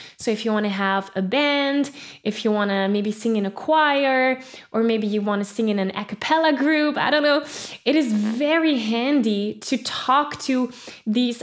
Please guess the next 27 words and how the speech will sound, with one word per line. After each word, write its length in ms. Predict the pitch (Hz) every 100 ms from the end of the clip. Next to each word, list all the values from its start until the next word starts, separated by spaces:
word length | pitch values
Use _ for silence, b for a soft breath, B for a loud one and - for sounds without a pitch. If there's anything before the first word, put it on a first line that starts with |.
| -
other 300 | 233 233 262
musicians 800 | 262 240 214 214 214 302 320 320
in 180 | 240 233
the 80 | 220
same 380 | - 226 226
language. 560 | 208 208 208 - - - B B B
So 160 | -
if 160 | 240 233
someone 400 | - 233 240 240
says, 420 | 233 220 208 202
"Oh, 280 | 330 339 277
we're 240 | 320 339 320
in 140 | 311
the 80 | 320
key 340 | - 320 311
of 220 | 320 247
G," 640 | 226 339 359 320 254 220 B B B B _
then, 300 | 233 269 247
you 80 | 254
know, 160 | 208
it's 240 | 208 202 -
nice 320 | 214 220 220
for 160 | - 214
you 220 | 285 453
to 100 | 381
know 320 | 233 175 208 214
that 260 | 196 190